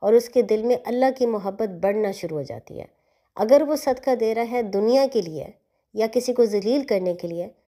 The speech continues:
तो फिर उस सदका का उसका कोई फ़ायदा नहीं हो रहा। जो सदका का मकसद था कि दिलों को साफ़ करना, वो तो हो ही नहीं रहा। लिहाजा इस पे हम सब लोगों को बहुत ज़्यादा एहतियात करनी चाहिए, बल्कि सबसे अव्वल तो यही है कि अगर आप सदका दें, किसी की मदद करें, तो देने के बाद भूल जाएं,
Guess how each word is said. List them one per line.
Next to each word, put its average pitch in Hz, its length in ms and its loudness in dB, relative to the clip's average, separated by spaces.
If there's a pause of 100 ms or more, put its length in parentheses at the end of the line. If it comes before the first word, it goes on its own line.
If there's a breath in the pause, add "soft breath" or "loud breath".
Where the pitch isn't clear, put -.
(280)
तो 262 60 0
फिर 294 200 2
उस 302 280 -8
सदका 247 340 0
का 302 180 2
उसका 269 220 0
कोई 277 180 0
फ़ायदा 220 360 -4
नहीं 175 140 -4
हो 120 100 -10
रहा। - 200 -20 (440)
जो 240 120 2
सदका 240 440 0
का 277 160 0
मकसद 226 540 0
था 202 140 -4
कि 226 200 0
दिलों 220 320 0
को 254 120 -4
साफ़ 214 360 -2
करना, 220 260 -2
वो 220 140 -8
तो 226 140 0
हो 220 140 0
ही 233 120 2
नहीं 175 160 -2
रहा। - 200 -14 (320)
लिहाजा 226 420 2
इस 247 180 -2
पे 247 120 0
हम 226 200 -4
सब 226 280 -2
लोगों 214 260 -2
को 214 140 -4
बहुत 214 320 -2
ज़्यादा 208 220 2
एहतियात 190 340 0
करनी 190 260 -4
चाहिए, 202 420 -4
बल्कि 190 360 -4
सबसे 220 400 -4
अव्वल 202 280 -2
तो 196 140 -4
यही 190 320 -2
है 185 200 -6
कि - 160 -4
अगर 180 180 0
आप 185 120 -2
सदका 185 360 -2
दें, 185 240 0
किसी 208 260 -6
की 185 120 -6
मदद 170 300 -2
करें, 208 280 -2 (420 soft breath)
तो 233 100 -2
देने 208 320 2
के 240 140 2
बाद 226 260 -2
भूल 190 280 -4
जाएं, - 200 -12